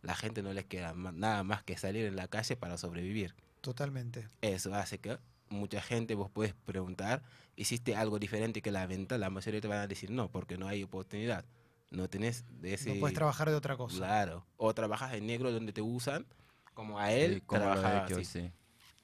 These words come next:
Speaker 3: Yo
Speaker 1: En negro.
Speaker 3: casi todos los tiempos que estuve en la construcción, trabajé sin contrato.
Speaker 2: ¿Y te pagaban una vez por semana? ¿Te pagaban diariamente? ¿Te daban un jornal?
Speaker 3: Bueno, en realidad no me, no me focalizaba mucho sobre lo que me pagan.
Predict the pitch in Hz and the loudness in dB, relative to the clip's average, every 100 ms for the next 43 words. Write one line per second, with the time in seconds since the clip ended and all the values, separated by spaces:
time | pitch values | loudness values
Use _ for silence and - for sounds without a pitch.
0 | - 98 98 120 104 101 - 98 - 107 | -8 -2 2 2 2 0 -2 -6 -4 0
1 | 110 101 101 98 95 - 98 95 95 - | 0 2 2 2 0 -2 -4 -4 -6 -6
2 | 90 - 92 90 85 85 87 - 90 - | -8 -6 -6 -2 -4 -6 -10 -8 -12 -8
3 | 104 107 - _ 87 85 85 85 - 85 | -8 -8 -16 _ -2 -2 -2 -6 -10 -10
4 | 80 80 80 76 - 76 - 127 123 131 | -10 -10 -10 -12 -18 -20 -14 -10 -6 -2
5 | 131 143 143 135 131 135 135 143 127 127 | 0 2 2 0 -2 0 0 -2 -4 -2
6 | 135 185 196 180 160 151 135 135 139 143 | 4 6 8 6 4 4 0 0 2 0
7 | 135 139 139 131 143 185 185 170 156 160 | 0 0 2 0 2 4 4 2 0 2
8 | 151 147 147 147 147 147 147 127 143 131 | 4 4 2 0 0 2 0 -2 -2 -2
9 | 160 180 180 175 123 113 101 98 71 - | 2 4 4 6 6 6 2 -2 -8 -6
10 | - 143 165 165 143 127 123 139 147 143 | 4 6 10 8 10 6 6 4 6 6
11 | 135 120 107 110 - - 95 107 117 120 | 6 6 4 -2 -8 -16 -8 -2 2 6
12 | 127 135 139 135 123 113 117 90 92 120 | 6 6 4 4 4 6 2 2 2 0
13 | 120 107 117 113 117 101 95 90 98 95 | -2 -2 -2 0 0 0 0 -2 -4 -4
14 | 92 95 85 80 | -2 -4 -4 -8